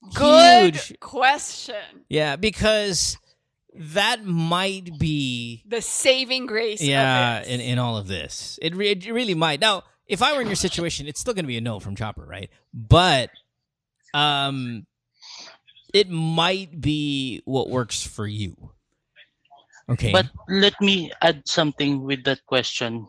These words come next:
Speaker 1: Uh-huh.
Speaker 3: um, because there's some ti-, there will be ti-, team building. We need to
Speaker 1: Ah,
Speaker 3: visit
Speaker 1: hell
Speaker 3: the
Speaker 1: no.
Speaker 3: office
Speaker 1: No,
Speaker 3: once
Speaker 1: no,
Speaker 3: in a
Speaker 1: no, no,
Speaker 3: while.
Speaker 1: no, no, no, no.
Speaker 3: So
Speaker 1: Yang mga
Speaker 3: I
Speaker 1: team
Speaker 3: just wanna
Speaker 1: building
Speaker 3: lay down everything.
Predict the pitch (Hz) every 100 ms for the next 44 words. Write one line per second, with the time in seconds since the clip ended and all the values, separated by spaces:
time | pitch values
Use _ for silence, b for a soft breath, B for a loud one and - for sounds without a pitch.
0 | - 147 143 139 135 131 131 127 151 -
1 | 147 139 - - 143 135 - 135 135 -
2 | _ 131 - _ B B B - - 202
3 | 220 233 208 190 165 170 - - 180 170
4 | - _ 151 165 175 165 180 175 170 147
5 | 135 135 285 - 349 381 294 262 262 185
6 | 139 143 135 139 135 120 120 123 123 120
7 | 180 185 175 175 - 107 - 165 156 147
8 | 147 143 240 320 349 339 339 - - 240
9 | 226 214 202 190 196 170 170 147 156 139
10 | 139 123 110